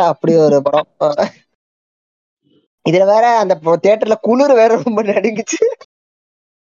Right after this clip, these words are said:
அது ஒண்ணுதான் அந்த ஹங்கேரியன் ஃபீல் கொடுத்துச்சே தவிர, நல்ல உறக்கம், உறக்கத்தை கொடுத்துச்சு இந்த படம். இது நல்ல தூக்கம், தூக்கம், தூங்கி எந்திரிச்சு பார்த்தாலும் அப்படியே தான் இருக்கான். கேமரா வந்து ஏதோ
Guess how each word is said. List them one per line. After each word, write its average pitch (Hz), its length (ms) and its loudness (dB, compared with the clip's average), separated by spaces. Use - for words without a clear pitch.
அது 170 200 -2
ஒண்ணுதான் 220 360 0
அந்த 185 120 -2
ஹங்கேரியன் 208 580 -2
ஃபீல் 202 200 -2
கொடுத்துச்சே 185 420 0
தவிர, 196 320 0
நல்ல 156 520 0
உறக்கம், 151 420 -4
உறக்கத்தை 165 480 -2
கொடுத்துச்சு 131 400 -6
இந்த 123 120 -2
படம். 127 200 -6
இது 147 180 -2
நல்ல 131 260 -2
தூக்கம், 139 380 -6
தூக்கம், 156 440 0
தூங்கி 220 280 0
எந்திரிச்சு 226 300 -2
பார்த்தாலும் 240 340 0
அப்படியே 262 260 0
தான் 269 160 0
இருக்கான். 175 260 -4
கேமரா 214 460 0
வந்து 220 240 0
ஏதோ 220 180 2